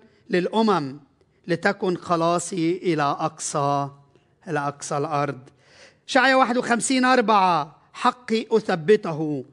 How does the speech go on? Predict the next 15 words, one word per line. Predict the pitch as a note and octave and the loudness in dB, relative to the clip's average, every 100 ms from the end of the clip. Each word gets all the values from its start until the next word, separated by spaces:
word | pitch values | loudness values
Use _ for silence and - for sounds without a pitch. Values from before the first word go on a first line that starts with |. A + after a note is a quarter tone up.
| _ | _
نورا | G3 F#3+ F#3+ F#3 F3+ F3 | -2 0 2 2 2 0
للشعوب." | E3+ E3 D#3+ - D3+ D#3+ D#3 C3+ - _ _ _ _ _ _ - _ _ _ _ _ _ _ _ _ _ _ | 0 -2 -4 -6 -2 0 0 -4 -12 _ _ _ _ _ _ -20 _ _ _ _ _ _ _ _ _ _ _
مزمور | G#3+ F3+ G#3 | -4 -2 -2
سبعة | F3+ G3+ F3+ | -2 0 2
وعشرين: | F3 E3+ - F3+ F3+ - | 0 -2 -4 -2 -2 -2
"الرب | E3+ F3+ D#3 | 0 0 0
نوري | E3 E3 E3 D#3+ D#3 D3+ - _ _ _ _ | -2 0 0 0 0 -4 -6 _ _ _ _
وخلاصي | D#3 - C#3 C3+ C3 - C3 B2 _ _ | -14 -8 -6 -6 -8 -12 -14 -16 _ _
ممن | D3 C3+ C3 | -8 -6 -6
أخاف." | C#3 C#3+ D3 C3+ B2+ - _ _ _ _ _ _ _ _ _ _ _ - | -8 -12 -14 -14 -16 -20 _ _ _ _ _ _ _ _ _ _ _ 0
فبنشوف | A#3 A#3 A#3 F#3 C4+ C4 - - - | 2 4 0 2 4 4 2 -10 -4
من | G#3+ G#3+ | -2 -2
خلال | - G#3+ G#3+ A3 G3+ F3 _ _ | 0 2 2 2 -2 -8 _ _
العهد | F#3+ F#3+ F3+ F3+ F3+ | 0 2 0 -2 -2
القديم | F3 E3 F#3 D#3 E3+ D3 B2+ | -2 -2 -4 -2 -2 -4 -6